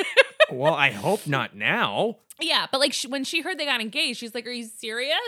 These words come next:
Speaker 2: Like,
Speaker 1: Yeah.
Speaker 2: I thought he was in love with me eventually." Like, he would just wake up one day and realize, "Oh my God, Stephanie." Didn't happen. So the day she finds out about the engagement, she actually called John, like, hysterical crying, saying, "Please come over. I need, I need to see you." And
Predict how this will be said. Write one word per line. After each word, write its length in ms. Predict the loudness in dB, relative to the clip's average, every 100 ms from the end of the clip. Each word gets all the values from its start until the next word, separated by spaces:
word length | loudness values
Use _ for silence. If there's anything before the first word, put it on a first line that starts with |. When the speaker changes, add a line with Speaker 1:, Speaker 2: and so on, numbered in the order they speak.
| -6
Speaker 2:
Like, 140 | -4 -4
Speaker 1:
Yeah. 200 | -4 -4
Speaker 2:
I 100 | -4
thought 240 | -4 -4 -6
he 100 | -8
was 140 | -12
in 100 | -12
love 140 | -10
with 140 | -10 -12
me 640 | -12 -10 -8 -6 -8 -10 -16 _ _
eventually." 800 | -8 -4 -2 -4 -6 -8 -8 -10 -8
Like, 160 | -8
he 140 | -8 -10
would 100 | -10
just 160 | -12 -16 -16
wake 300 | -8 -6 -4
up 160 | -4
one 100 | -4
day 240 | -2 -2 -2
and 140 | -4
realize, 320 | -4 -4 -4
"Oh 80 | -6
my 180 | -10 -12 -10
God, 560 | -8 -6 -6 -6 -8
Stephanie." 560 | -10 -6 -6 -6 -8 -8 -14 -20 -20 _
Didn't 180 | -6 -2
happen. 360 | 0 -2 -8 -12
So 160 | -10 -6
the 100 | -6
day 320 | -2 0 0
she 180 | -4 -6
finds 300 | -2 -2 0
out 60 |
about 160 | -2 -4
the 120 | -4
engagement, 640 | -4 -4 -6 -8 -10 -14 -10
she 120 | -8
actually 240 | -8 -8
called 400 | -10 -8 -4 -4
John, 320 | -4 -6 -6 -8
like, 140 | -10
hysterical 580 | -12 -12 -8 -8 -6 -8
crying, 400 | -6 -6 -4 -6
saying, 300 | -6 -8 -8
"Please 320 | -10 -12 -12
come 180 | -12 -12
over. 320 | -10 -10 -10
I 80 | -10
need, 400 | -10 -10 -12 -10
I 80 | -12
need 180 | -10 -12
to 60 |
see 200 | -14 -14
you." 500 | -14 -12 -10 -10 -12 -10
And 360 | -6 -4 -6